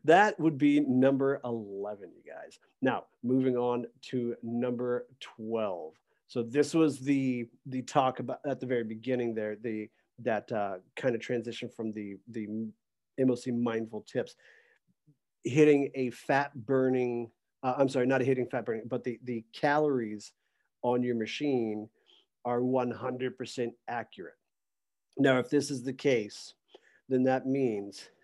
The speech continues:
every politician tells the truth. Oh, I'm sorry, was that too soon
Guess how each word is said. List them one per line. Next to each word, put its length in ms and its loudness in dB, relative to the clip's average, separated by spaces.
every 300 4
politician 760 -4
tells 360 -10
the 80 -14
truth. 440 -20
Oh, 420 -10
I'm 160 0
sorry, 360 -12
was 140 -8
that 140 -10
too 160 -10
soon 340 -8